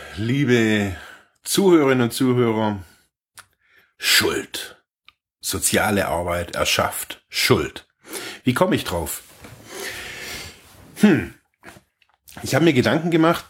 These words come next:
<laughs> und zwar wirklich viele, über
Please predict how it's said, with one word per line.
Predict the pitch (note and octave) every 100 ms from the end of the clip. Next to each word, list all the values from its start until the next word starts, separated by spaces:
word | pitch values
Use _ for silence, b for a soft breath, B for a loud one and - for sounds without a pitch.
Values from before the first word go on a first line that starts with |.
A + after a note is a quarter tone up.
| - C3
<laughs> | D3 B2
und | B2+
zwar | - A2+ G#2 G2+ - -
wirklich | A2 - -
viele, | - E3+ E3+ A2+ E3+ - _ _ _ - -
über | A#2+ C3+ C3+ C#3 C#3+ C#3+